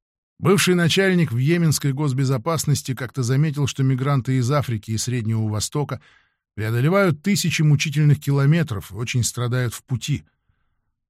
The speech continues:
Но всё, от чего они бегут, обязательно приносят с собой в Европу.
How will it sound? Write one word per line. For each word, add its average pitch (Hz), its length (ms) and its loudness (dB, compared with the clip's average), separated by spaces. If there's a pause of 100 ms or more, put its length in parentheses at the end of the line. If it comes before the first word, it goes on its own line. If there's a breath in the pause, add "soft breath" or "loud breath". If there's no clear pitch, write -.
(180)
Но 110 120 -4
всё, 185 280 2
от 151 160 0
чего 147 280 0
они 135 200 4
бегут, 120 500 -4 (480)
обязательно 127 640 0
приносят 123 420 0
с - 80 -8
собой 117 320 -2
в 107 60 -2
Европу. 110 580 -4